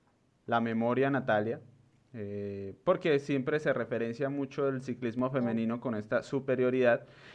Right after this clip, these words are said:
Y yo ahí tengo una pregunta. Eh, ¿no gana Van der Breggen porque no está en forma ya, porque viene, no sé, cansada de tanto correr,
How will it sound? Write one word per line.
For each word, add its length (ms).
Y 120
yo 260
ahí 160
tengo 260
una 180
pregunta. 560
Eh, 680
¿no 320
gana 260
Van 200
der 160
Breggen 520
porque 560
no 260
está 320
en 100
forma 540
ya, 260
porque 280
viene, 420
no 140
sé, 260
cansada 640
de 80
tanto 340
correr, 460